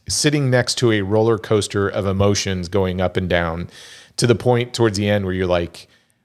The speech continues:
uh, to, and Brad makes a good point. You get to that end and you go, "He has, he has to get this guy."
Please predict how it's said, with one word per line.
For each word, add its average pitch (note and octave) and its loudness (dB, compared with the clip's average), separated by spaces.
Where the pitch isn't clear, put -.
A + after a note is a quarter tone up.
uh, G2+ 2
to, C3 0
and E3 2
Brad D3+ 4
makes B2 0
a A2+ 0
good G#2+ 0
point. G#2 -2
You B2 2
get D3 2
to B2+ 0
that A2 2
end A#2 -2
and G#2+ -4
you A2 0
go, G2+ 2
"He B2+ -4
has, - -4
he - -6
has - -4
to A2+ -2
get G2+ -2
this F2+ -8
guy." F2+ -6